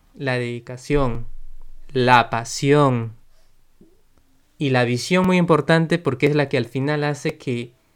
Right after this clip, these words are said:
te, te conectes totalmente con esta idea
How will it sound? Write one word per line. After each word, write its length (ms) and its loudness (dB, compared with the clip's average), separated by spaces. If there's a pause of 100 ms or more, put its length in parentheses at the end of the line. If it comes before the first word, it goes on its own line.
(680)
te, 680 2 (1120)
te 140 0
conectes 560 2
totalmente 580 0
con 160 -2
esta 220 -4
idea 500 -2